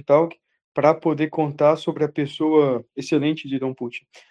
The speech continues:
Alors, Monsieur l'abbé, je vous remercie beaucoup, énormément de votre charité et générosité. Pedro, eu agradeço a ele, então, a, a grande caridade de, de nos falar,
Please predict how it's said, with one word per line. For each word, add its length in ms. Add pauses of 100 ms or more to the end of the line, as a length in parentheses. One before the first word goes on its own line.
(140)
Alors, 240
Monsieur 260
l'abbé, 360
je 120
vous 120
remercie 460
beaucoup, 500
énormément 580
de 80
votre 720 (460)
charité 380
et 40
générosité. 800 (100)
Pedro, 300
eu 100
agradeço 520
a 40
ele, 160
então, 300
a, 580
a 60 (560)
grande 240
caridade 720 (160)
de, 260
de 200
nos 140
falar, 460